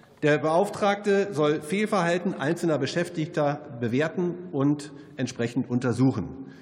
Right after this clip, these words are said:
Nun sind Polizistinnen und Polizisten auch nur Menschen und machen gelegentlich mal Fehler, aber selten genug kommt es vor. Für diese Fälle haben wir bereits jetzt ein ausgeklügeltes Beschwerde- und Untersuchungsmöglichkeitsmanagement.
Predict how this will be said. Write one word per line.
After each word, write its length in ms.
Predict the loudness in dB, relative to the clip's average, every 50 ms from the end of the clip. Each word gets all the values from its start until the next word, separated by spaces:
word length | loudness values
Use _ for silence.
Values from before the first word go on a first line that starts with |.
| -20 -20 -20 -20 -20 -20 _ 0
Nun 120 | 2 2
sind 180 | 4 4 2 2
Polizistinnen 500 | 2 0 0 0 0 -4 -2 -2 -2 0
und 20 |
Polizisten 440 | 0 0 0 -2 -4 -6 -4 -4 -2
auch 200 | 0 0 0 2 0
nur 100 | 0 0
Menschen 300 | 0 -2 -2 -2 -2 0
und 80 | 0
machen 240 | 0 0 0 -2 -2
gelegentlich 500 | -2 0 2 2 2 0 0 -4 -4 -2
mal 120 | -2 -2
Fehler, 260 | -2 -2 -2 0 2 2
aber 220 | 2 2 2 2
selten 320 | 2 2 0 0 0 2
genug 220 | 2 2 2 2 0
kommt 220 | -2 -4 -2 -2
es 120 | -6 -8 -6
vor. 240 | -4 -4 -2 -2
Für 100 | -2 -2
diese 320 | -2 0 0 0 2 0 -2
Fälle 460 | -2 -2 -2 0 0 0 0 0 -2
haben 160 | -2 0 0
wir 100 | 0 -2
bereits 320 | -2 -2 -2 -2 -4 -2 -2
jetzt 420 | 0 0 0 -2 -8 -14 -10 -6
ein 200 | -4 -4 -4 -4
ausgeklügeltes 840 | -2 -2 -2 -2 -2 -4 -4 -2 0 0 2 0 0 -2 -6 -4
Beschwerde- 480 | -4 -6 -6 -4 -2 0 0 0 0 -2
und 180 | -4 -4 -6 -6
Untersuchungsmöglichkeitsmanagement. 1600 | -4 -2 -2 -2 -2 -4 -4 -4 -4 -2 -2 -2 -2 -2 -4 -8 -4 -4 -4 -2 0 0 2 2 0 0 0 0 0 0 0 -2